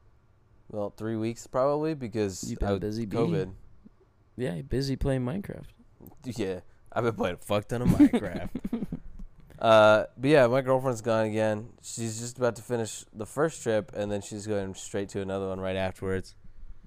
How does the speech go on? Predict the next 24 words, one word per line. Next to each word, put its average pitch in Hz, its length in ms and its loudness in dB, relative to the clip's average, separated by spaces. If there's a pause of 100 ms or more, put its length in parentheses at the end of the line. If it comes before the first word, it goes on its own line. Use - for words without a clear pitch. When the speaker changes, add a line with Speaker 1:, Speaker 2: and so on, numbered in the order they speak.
(1160)
Speaker 1:
It's - 140 -20
fucking 95 240 -4
lonely 95 440 0
up 92 120 -4
in 92 60 -6
this 92 160 -4
bitch. 98 760 4
Speaker 2:
<laughs> - 40 -14 (300)
So 160 300 8
let's 160 320 2
talk 180 220 0
about 143 240 4
how, 127 440 6
um, 113 360 -2 (300)
let's 160 200 2
sit 156 260 0
on 123 360 -2 (680)
Speaker 1:
Okay. 98 320 -4 (600)
Speaker 2:
how, 113 440 6 (560)
to 123 200 2
avoid 107 360 2
the 107 80 0
depressing 98 600 0
conversation, 101 640 -2